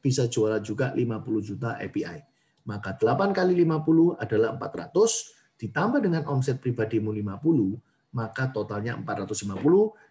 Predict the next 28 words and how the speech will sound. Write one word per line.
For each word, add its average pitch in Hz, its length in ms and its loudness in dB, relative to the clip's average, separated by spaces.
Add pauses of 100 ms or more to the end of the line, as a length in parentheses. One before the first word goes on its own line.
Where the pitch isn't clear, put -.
dan 110 160 -8
Anda 92 160 -10
sukses - 800 -2 (160)
promosi 117 480 0
menjadi 104 480 -4 (160)
A 107 400 -6
A 101 320 -6 (240)
D. 107 240 -2 (1120)
Betul? 151 560 4 (640)
Teman-teman, 147 720 2 (400)
syarat 117 400 0
promosi 113 460 -2
empat 131 180 -4
ratus, 151 400 -2
Anda 117 240 -2
capai 120 320 -8
empat - 160 -10
lima 98 220 -6
puluh. 110 340 0
So, - 240 -2
Anda 101 320 -6
jadi 104 400 -8
A 98 240 -8
A - 80 -10
D. - 320 -10
Mudah 143 240 4
banget 143 300 2
nggak? - 180 -4